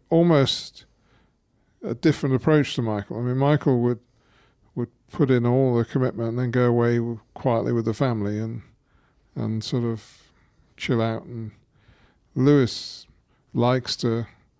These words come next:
I wouldn't say party 'cause that's not the right description, but he likes to do different things that keep him in the pro-, high profile and,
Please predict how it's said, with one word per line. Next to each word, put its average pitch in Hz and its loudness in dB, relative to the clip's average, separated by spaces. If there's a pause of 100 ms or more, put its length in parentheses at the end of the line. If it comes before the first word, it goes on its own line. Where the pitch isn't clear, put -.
(400)
I 180 -2
wouldn't 147 0
say 117 0
party 147 0
'cause 117 -6
that's 123 -4
not 120 -6
the 117 -6
right 117 -4
description, - -6
but 107 -4
he 120 0
likes 131 -2
to - -12
do 127 0
different 120 -4
things 127 -2
that 120 -12 (220)
keep 123 -4
him 113 -4
in 113 -2
the 110 -2
pro-, 127 -2
high 123 -2
profile 120 -2
and, 107 -8